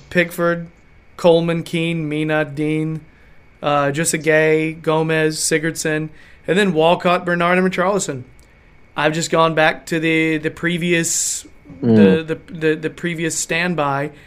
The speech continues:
Speaker 1: uh, just, just because, uh, if I were him, I, I,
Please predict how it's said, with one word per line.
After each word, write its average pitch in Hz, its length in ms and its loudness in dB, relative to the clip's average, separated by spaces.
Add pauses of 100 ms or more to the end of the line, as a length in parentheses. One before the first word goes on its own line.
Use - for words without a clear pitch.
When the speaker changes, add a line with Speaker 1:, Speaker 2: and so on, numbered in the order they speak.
(380)
Speaker 1:
uh, 147 280 2
just, - 680 -2 (840)
just 160 240 -2
because, 175 500 2 (140)
uh, 101 260 -10
if 175 180 -4
I 165 140 6
were 190 160 6
him, 208 300 2
I, 190 300 -2 (180)
I, - 380 -10